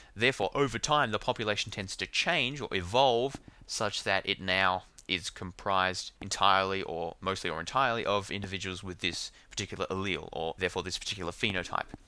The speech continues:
So that is natural selection. And it's called natural selection because the selecting factor is the natural environment. It could be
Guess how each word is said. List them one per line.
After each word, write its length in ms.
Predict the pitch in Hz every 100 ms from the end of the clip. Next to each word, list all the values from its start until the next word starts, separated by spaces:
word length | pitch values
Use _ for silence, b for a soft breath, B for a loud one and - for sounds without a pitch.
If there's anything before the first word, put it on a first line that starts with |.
| _ _ -
So 120 | 110
that 180 | 135 165
is 160 | 143
natural 320 | 113 120 - 107
selection. 480 | - 98 - - - B B
And 300 | 113 110 107 - -
it's 160 | 123
called 260 | - 202 147
natural 400 | 107 170 - 127
selection 380 | - 101 - 107
because 240 | 104 107
the 100 | 107
selecting 440 | - 143 156 127
factor 360 | 110 113 - 107
is 120 | 98
the 80 | 98
natural 420 | 98 113 - 98
environment. 480 | 90 95 90 85 - -
It 160 | -
could 260 | - 107 95
be 340 | 98 95 95